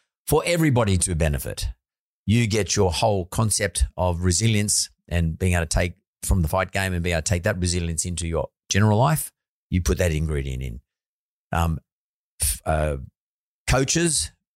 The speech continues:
you know, Larry Papadopoulos in King's Cross Gym, if he joined up, he can use your marketing power and your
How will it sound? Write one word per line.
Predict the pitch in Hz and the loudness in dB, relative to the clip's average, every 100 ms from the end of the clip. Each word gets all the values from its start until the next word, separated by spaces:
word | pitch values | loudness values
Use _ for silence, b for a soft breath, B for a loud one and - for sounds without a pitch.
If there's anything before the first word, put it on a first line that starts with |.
| _ _ _ _ - | _ _ _ _ -6
you | 87 | 2
know, | 87 120 90 - - | 4 4 2 -4 -2
Larry | 101 113 | 0 2
Papadopoulos | 98 113 98 123 123 113 110 | 2 0 0 0 0 0 0
in | 110 | -2
King's | 95 120 107 | 0 0 0
Cross | 117 98 | 0 0
Gym, | - 170 151 b b _ - - _ | 0 2 2 b b _ -20 -20 _
if | 104 101 | 0 2
he | 139 | 2
joined | 120 127 127 | 2 2 2
up, | 156 - _ | 0 -2 _
he | 104 95 135 | 0 2 2
can | 117 117 107 - | 0 0 0 0
use | 101 120 110 | 2 4 4
your | 120 | 4
marketing | 110 104 95 104 87 | 4 2 0 0 0
power | - 90 78 69 - _ - | 2 2 2 -2 -6 _ -2
and | 95 92 | 2 4
your | 92 101 95 90 | 4 2 2 0